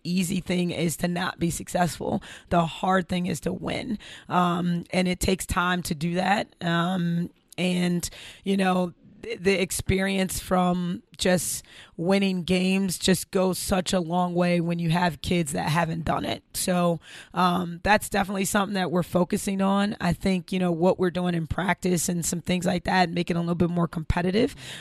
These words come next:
I think it's something that you have to do as well, and gotta be patient because it just doesn't happen overnight.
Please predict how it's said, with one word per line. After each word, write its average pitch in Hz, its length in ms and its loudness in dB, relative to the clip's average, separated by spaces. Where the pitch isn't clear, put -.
I 175 120 2
think 190 220 -2
it's 185 140 0
something 185 260 0
that 180 180 -2
you 180 100 2
have 180 240 0
to 180 80 0
do 185 260 2
as 165 140 0
well, 180 480 0
and 180 420 0
gotta 196 220 2
be 185 140 -2
patient 180 640 0
because 175 380 0
it 175 80 -2
just - 180 -2
doesn't 180 300 0
happen 170 320 2
overnight. 170 600 0